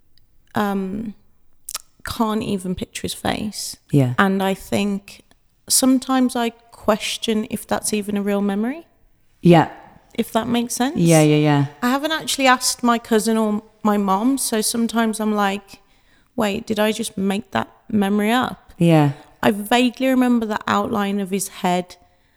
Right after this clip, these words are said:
Speaker 1: and that he was wearing, like, a grey kind of eighties grey zip-up sport jacket.
Speaker 2: Yeah.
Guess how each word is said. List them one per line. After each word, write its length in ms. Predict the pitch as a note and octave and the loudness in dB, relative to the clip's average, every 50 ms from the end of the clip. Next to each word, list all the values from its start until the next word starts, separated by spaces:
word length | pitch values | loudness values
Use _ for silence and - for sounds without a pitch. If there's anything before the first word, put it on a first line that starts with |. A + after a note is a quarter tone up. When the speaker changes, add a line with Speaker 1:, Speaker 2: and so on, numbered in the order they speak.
| _ _ _ _ _ _ _ - - - _ _ _ _ | _ _ _ _ _ _ _ -20 -20 -20 _ _ _ _
Speaker 1:
and 260 | - F3 F#3 F#3+ G3 | 0 0 0 0 -2
that 140 | G3 - G3+ | -2 -4 -4
he 160 | F#3 G3+ G3 | -4 -2 -2
was 140 | F#3+ F#3+ F#3 | -2 0 0
wearing, 260 | G3 F#3+ F3+ F3+ F#3+ | -2 -2 -2 -2 -4
like, 220 | F#3 F3+ - - - | -6 -6 -6 -8 -8
a 60 | F#3 | -10
grey 680 | - _ - - F#3 F3+ F#3+ F#3+ F#3 F3+ F#3 F#3+ F3 - | -10 _ -10 -8 -4 -2 -2 0 0 0 -2 -2 -6 -8
kind 360 | - - F3+ F3 F3 F3+ F3+ | -10 -8 -6 -4 -4 -4 -6
of 140 | F3+ F3 - _ _ _ | -8 -10 -12 _ _ _
eighties 580 | G#3 G3 G3 F#3 F#3 - - - G3 F#3 F3+ - | -4 -4 -4 -4 -8 -12 -12 -10 -8 -8 -8 -10
grey 400 | - - G#3 G#3 G3 F#3+ F#3+ G3 | -10 -8 -6 -4 -4 -2 -4 -4
zip-up 460 | F3 E3+ G3+ F3+ - - - - - | -4 -4 -4 -6 -6 -10 -12 -8 -8
sport 380 | - - - - F#3+ G3+ - - | -8 -8 -6 -8 -8 -8 -10 -6
jacket. 560 | - A3 A3 - _ - B3 C4 C#4 - - _ | -6 -6 -6 -6 _ -6 -4 -4 -4 -6 -8 _
Speaker 2:
Yeah. 360 | - D#3+ D3+ D3 C#3 C3+ B2 | 2 4 4 6 4 2 0